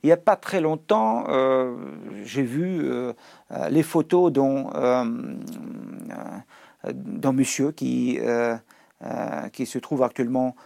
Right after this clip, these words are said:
dans le centre péniten-, pénitentiaire, pénitentiaire français,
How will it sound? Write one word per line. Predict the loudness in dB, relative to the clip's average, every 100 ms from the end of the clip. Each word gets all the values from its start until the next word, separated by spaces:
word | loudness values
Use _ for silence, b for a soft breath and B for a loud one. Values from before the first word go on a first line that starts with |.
| b
dans | -4
le | -4
centre | -2 -4 -4
péniten-, | -6 -4 -4 -6 -6
pénitentiaire, | -2 -2 -2 0 -2 -2 -8 2
pénitentiaire | 4 4 0 0 0 0
français, | 0 -2 0 0 -2